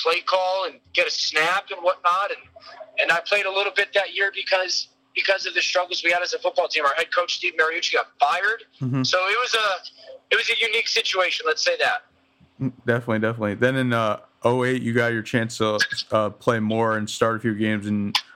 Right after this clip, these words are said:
Speaker 2: what, what was it like getting your first touchdown?
Speaker 1: Yeah, I mean,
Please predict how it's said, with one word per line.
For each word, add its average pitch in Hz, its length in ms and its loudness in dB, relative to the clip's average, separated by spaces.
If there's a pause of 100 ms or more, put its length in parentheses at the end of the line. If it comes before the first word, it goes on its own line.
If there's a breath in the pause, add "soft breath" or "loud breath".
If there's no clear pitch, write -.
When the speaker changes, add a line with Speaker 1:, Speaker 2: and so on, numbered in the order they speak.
Speaker 2:
what, 127 300 2
what 127 120 2
was 143 120 -2
it 139 40 0
like 131 180 0
getting 135 180 0
your 107 100 0
first 120 300 0
touchdown? 113 380 -2 (1040)
Speaker 1:
Yeah, 240 100 6
I 220 100 0
mean, 208 160 0